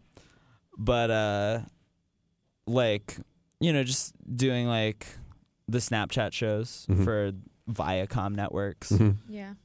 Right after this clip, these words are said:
Speaker 1: Like, there's internet randos that are like, "Oh, you're, you're, like, a sellout, like,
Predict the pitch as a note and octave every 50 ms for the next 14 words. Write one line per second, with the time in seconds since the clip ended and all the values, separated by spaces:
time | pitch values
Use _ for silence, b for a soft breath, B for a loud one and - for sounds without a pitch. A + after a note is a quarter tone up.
0 | - - A2 G#2+ G2 G2 G2 G2+ - - _ _ _ _ - - A#2 A#2 A2 A2
1 | A2 - - - - - _ _ _ - A#2 A2 G#2+ A2 A2 G#2+ G#2+ G#2 - -
2 | - _ _ _ _ _ _ - G#2 G#2+ G#2 G2+ G2+ G2+ G2+ G2+ G#2+ G#2 A#2 G#2+
3 | G2 G2 G2 F#2+ F#2+ G2+ - - C3 C3+ C3 C3 C3 C3 C3+ C3+ C3+ C3+ C3 -
4 | - _ _ - - - B2+ B2+ B2+ C3 B2+ C3 C3 B2+ B2 - - - _ _
5 | - - A#2+ A#2 A2 - - A2+ G#2 G#2+ A2 A2 G#2+ G#2+ G#2+ G2+ - - - -
6 | G#2 G2 G2 F#2+ F#2 - - -